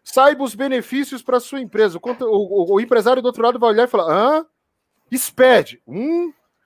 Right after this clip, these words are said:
É, D C T F, hum? E D C T F, hum? P G N das não sei o quê, hum?" Sempre vão fazer isso.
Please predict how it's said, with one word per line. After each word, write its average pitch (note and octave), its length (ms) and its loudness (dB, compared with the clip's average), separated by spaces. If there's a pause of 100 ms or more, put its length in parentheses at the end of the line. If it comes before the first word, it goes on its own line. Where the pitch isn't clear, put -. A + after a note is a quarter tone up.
(140)
É, F#3+ 320 4
D A#3+ 160 0
C D4 180 -4
T D4 100 -6
F, A#3 380 2
hum? D#4+ 500 -8
E C#4+ 220 2
D D4 140 -4
C C4+ 180 -6
T C4 140 -4
F, G3+ 340 0
hum? D4+ 460 -6 (320)
P D4 220 0
G A#3 120 -4
N C4+ 320 2
das B3+ 460 4
não A#3+ 100 -6
sei B3+ 180 -4
o A#3+ 60 -4
quê, G3+ 300 -2
hum?" D#4 400 -6 (460)
Sempre D#4 300 -2
vão D4 160 -6
fazer C#4 300 -2
isso. C#4 560 -6